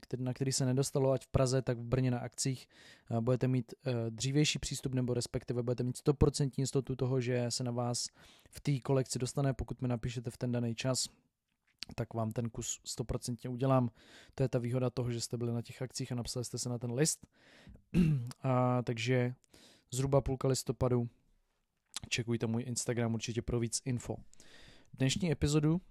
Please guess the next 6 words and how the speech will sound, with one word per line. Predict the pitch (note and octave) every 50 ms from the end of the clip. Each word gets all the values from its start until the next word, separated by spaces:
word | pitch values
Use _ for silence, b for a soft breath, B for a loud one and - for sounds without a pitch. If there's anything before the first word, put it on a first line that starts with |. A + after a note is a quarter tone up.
| - -
jsem | - - C#3 B2+ B2+
nazval | B2+ B2+ B2 B2+ C3+ C3 B2+ C3+ - - -
Musíš | C3+ C3+ - - D3+ C#3 - -
jít | D#3 C3+ A#2+
dál. | G#2+ B2 A#2 A2+ A#2 C#3+ F#3+ - - - - - - - - b b b b b b b b b b b b b b b b b b b b b b b b b b b b - -
A | C3+ B2+ B2+ B2+ B2 A#2+ A#2